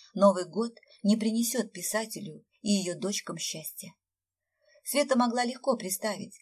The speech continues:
как Ксения войдет в этот дом хозяйкой и наведет свои порядки. Саша еще больше замкнется в себе, станет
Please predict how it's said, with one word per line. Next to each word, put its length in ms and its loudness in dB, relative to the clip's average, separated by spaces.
как 140 0
Ксения 400 0
войдет 380 0
в 40 -14
этот 260 -8
дом 200 -2
хозяйкой 680 -4
и 80 0
наведет 460 2
свои 240 -4
порядки. 640 -10
Саша 340 6
еще 260 -4
больше 420 0
замкнется 580 0
в 40 -12
себе, 380 -10
станет 380 2